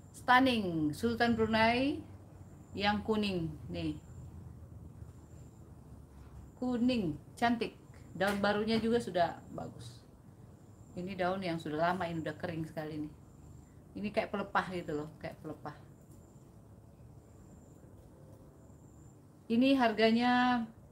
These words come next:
murah, saya kasih murah aja, harganya dua sembilan lima. Dari harga kemarin empat ratus ya, dua sembilan lima kalau mau, karena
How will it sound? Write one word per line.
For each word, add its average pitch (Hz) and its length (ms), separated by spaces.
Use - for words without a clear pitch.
murah, 220 320
saya 208 160
kasih 214 320
murah 202 320
aja, 175 240
harganya 170 720
dua 285 240
sembilan 254 320
lima. 220 320
Dari 214 400
harga 208 480
kemarin 208 400
empat 220 160
ratus 196 360
ya, 175 120
dua 214 240
sembilan 214 320
lima 196 260
kalau 160 240
mau, 165 160
karena 247 320